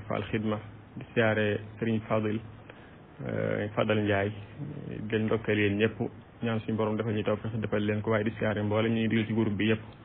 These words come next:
Di wax rek ni, euh, incha allahu tabaraka wa taala, fas yéene ma ànd ak yéen ci li nga xam te ne moom lañ doon xaar boobu ba léegi, muy débat bi jëm ci lettre bi, ndax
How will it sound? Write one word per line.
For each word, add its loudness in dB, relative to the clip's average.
Di 10
wax 12
rek 6
ni, 4
euh, 8
incha 2
allahu 2
tabaraka 2
wa 2
taala, 2
fas -2
yéene 6
ma 2
ànd 2
ak 4
yéen 2
ci 2
li 0
nga 2
xam 0
te 0
ne 2
moom 4
lañ 2
doon 2
xaar 4
boobu 2
ba 2
léegi, 2
muy 2
débat 6
bi 2
jëm 4
ci -2
lettre 2
bi, 0
ndax 0